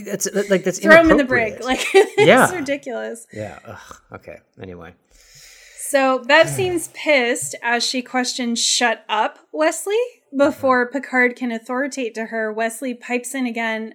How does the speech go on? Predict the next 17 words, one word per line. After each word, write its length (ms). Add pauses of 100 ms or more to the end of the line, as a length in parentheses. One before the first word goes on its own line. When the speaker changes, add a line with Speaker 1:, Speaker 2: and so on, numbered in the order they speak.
Speaker 2:
with 180
Beverly 420
this 240
time 220
yelling, 360
"Shut 220
up, 180
Wesley." 560 (1200)
Speaker 1:
Which 200
was 200 (260)
awful. 880 (300)
That's 220
her 240
son. 960
Like, 320 (320)
Speaker 2:
I 180
know. 640